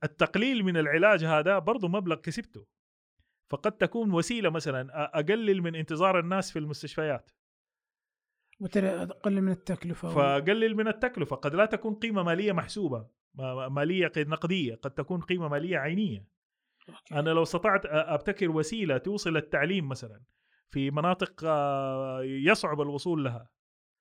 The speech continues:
Speaker 1: فأنا رفعت من كفاءة التعليم واستطعت أوصل بالتعليم إلى، آه، جهات،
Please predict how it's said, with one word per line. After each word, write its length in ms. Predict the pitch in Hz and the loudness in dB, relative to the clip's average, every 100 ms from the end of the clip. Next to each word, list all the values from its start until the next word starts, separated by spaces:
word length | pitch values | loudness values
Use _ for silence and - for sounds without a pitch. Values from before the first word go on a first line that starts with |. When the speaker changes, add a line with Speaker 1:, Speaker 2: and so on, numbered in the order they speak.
| _ _ _ _ _ | _ _ _ _ _
Speaker 1:
فأنا 320 | 139 147 165 | 0 2 2
رفعت 360 | 160 233 202 160 | 4 4 2 0
من 120 | 151 | -6
كفاءة 460 | 160 185 202 151 147 | 0 2 4 2 -4
التعليم 600 | - 139 135 139 190 190 | 0 0 0 -2 -6 -4
واستطعت 520 | 139 147 - 196 170 | -6 -4 -2 0 0
أوصل 320 | 208 202 160 | -2 -2 -2
بالتعليم 480 | 143 139 143 147 185 | -4 -4 -2 0 -2
إلى، 420 | 170 165 175 202 202 _ _ _ _ - | -2 -2 0 0 -6 _ _ _ _ -8
آه، 340 | 135 131 127 123 | -6 -6 -6 -4
جهات، 460 | 131 160 196 196 | 2 2 2 _